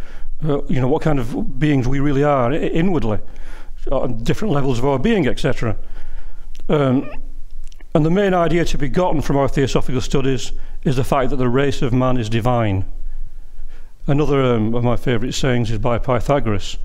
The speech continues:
"Take heart, for the race of man is divine." Take heart, for the race of man is divine. What's better than that? You know, take, take heart. No matter what happens,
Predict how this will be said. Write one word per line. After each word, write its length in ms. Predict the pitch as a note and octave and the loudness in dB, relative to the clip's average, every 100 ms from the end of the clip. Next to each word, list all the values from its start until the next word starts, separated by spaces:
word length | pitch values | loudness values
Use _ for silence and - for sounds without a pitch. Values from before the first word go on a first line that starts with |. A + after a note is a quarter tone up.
| - - - - | -4 -6 -4 0
"Take 360 | - E3 E3+ - | 2 2 2 2
heart, 600 | E3 F3 A#2+ G2+ - - - - | 2 2 0 0 -2 -4 -4 -6
for 220 | - D3 | -2 0
the 100 | A#2+ | 2
race 260 | A2+ A#2 - | 2 2 0
of 120 | G#2+ | 2
man 160 | A#2 A2+ | 2 2
is 100 | G2+ | 0
divine." 440 | G#2 G#2 G2 G2 - - - - - - - - - - - - - | 0 0 0 -2 -2 -2 0 -2 0 0 0 -4 -4 -6 -4 -2 2
Take 360 | - D#3+ D#3+ | 2 2 2
heart, 600 | - D3 D3 A2+ G#2 - - - - | 2 2 2 2 2 0 0 -2 -2
for 180 | - C3+ | 0 2
the 100 | B2 | 2
race 280 | B2+ A2+ | 2 0
of 100 | C#3+ | 0
man 160 | B2 A#2+ | 2 2
is 80 | A2 | 2
divine. 440 | A#2 C3 C#3 G2+ - - - - - - - - - - - | 2 2 0 -2 -2 -4 -4 -6 -6 -4 -4 -4 -4 -4 -2
What's 160 | F3+ - | 0 0
better 280 | - B2 C3 | 0 0 0
than 160 | D#3 | 0
that? 280 | F3+ F3+ - | 0 0 0
You 60 | C#3+ | 0
know, 80 | |
take, 260 | G#2+ - E3+ E3 - - | 0 0 0 0 0 2
take 220 | - E3+ D#3+ | 0 0 2
heart. 420 | F#3 D3+ G2 - - - | 2 2 0 0 0 0
No 80 | D#3+ | 2
matter 160 | D#3+ D#3 | 2 2
what 120 | C#3+ | 2
happens, 560 | D#3 - A#2+ C#3 C3 | 2 2 2 0 0